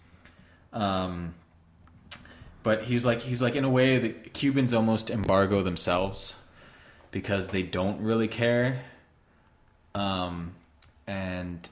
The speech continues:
I mean, the best you can do is just kinda, like, live for the tip money, but then you're not getting the tip money, and then you're not, you don't really, if you're not in a job where you get tip money, whatever, they just don't really care, they don't put any effort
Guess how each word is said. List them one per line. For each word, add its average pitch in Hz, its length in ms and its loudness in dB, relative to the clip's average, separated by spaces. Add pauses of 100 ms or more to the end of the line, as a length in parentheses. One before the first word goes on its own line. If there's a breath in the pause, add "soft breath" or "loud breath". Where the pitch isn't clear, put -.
(140)
I 101 120 -8
mean, 98 180 -4
the 95 60 -4
best 113 320 -2
you 104 40 -8
can 104 120 -2
do 98 180 0
is 92 80 -2
just 92 160 -8
kinda, 98 240 -2
like, 92 180 -4
live 95 240 -2
for - 140 -10
the 87 100 -6
tip - 240 -6
money, 104 320 0
but 101 200 -6
then 90 160 -4
you're 90 100 -6
not 90 160 -4
getting 90 220 -6
the 87 80 -10
tip 90 180 -6
money, 92 380 -4
and 85 100 -8
then 85 80 -8
you're 90 160 -8
not, 87 120 -6
you 87 60 -10
don't 95 120 -6
really, 92 160 -4
if 92 120 -6
you're 117 80 -2
not 110 140 2
in 101 100 0
a 98 40 -4
job 98 340 0
where 101 100 -4
you 95 100 -6
get 92 340 -6 (160)
tip 113 180 -6
money, 101 220 -4
whatever, 98 240 -6
they 95 140 -4
just 92 140 -8
don't 110 100 -4
really 98 120 -6
care, 98 220 -4
they 95 60 -4
don't 95 100 -8
put - 80 -14
any 87 180 -8
effort 87 400 -8